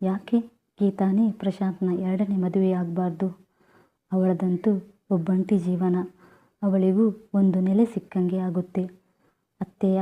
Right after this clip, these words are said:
ಕೊನೆ ಆಸೆನೂ ಈಡೇರುತ್ತೆ. ಗೀತಾಗಿಂತ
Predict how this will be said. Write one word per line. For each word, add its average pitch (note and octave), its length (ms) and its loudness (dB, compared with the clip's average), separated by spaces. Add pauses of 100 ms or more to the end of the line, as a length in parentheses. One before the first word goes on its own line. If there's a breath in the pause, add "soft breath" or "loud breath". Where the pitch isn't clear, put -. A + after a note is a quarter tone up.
(220)
ಕೊನೆ B3 320 6
ಆಸೆನೂ G3 500 0
ಈಡೇರುತ್ತೆ. F3+ 580 -2 (580 soft breath)
ಗೀತಾಗಿಂತ F#3 540 0